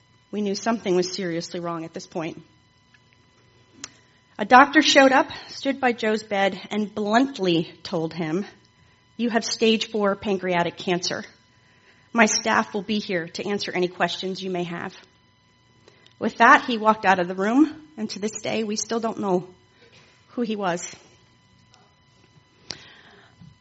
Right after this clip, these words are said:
Let's talk about what you would do if this situation was presented to you. Would you scream? Would you cry?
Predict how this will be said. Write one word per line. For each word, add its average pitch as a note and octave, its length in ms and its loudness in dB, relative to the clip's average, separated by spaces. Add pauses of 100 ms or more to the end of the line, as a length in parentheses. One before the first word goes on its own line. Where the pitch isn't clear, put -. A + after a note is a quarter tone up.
(380)
Let's C4+ 300 4
talk E4+ 280 6
about C4+ 320 4
what B3+ 260 0
you A#3+ 240 -4
would G3+ 180 -4
do F#3 180 -2
if F3 160 -6
this G#3+ 160 -4
situation G3 640 -4
was F3 100 -2
presented F3+ 420 -2
to G3 100 -2
you. G#3 240 4 (1120)
Would A3+ 160 -8
you A3+ 40 -2
scream? A3 720 0 (1000)
Would A3 160 -6
you F#3+ 80 -6
cry? G#3+ 520 0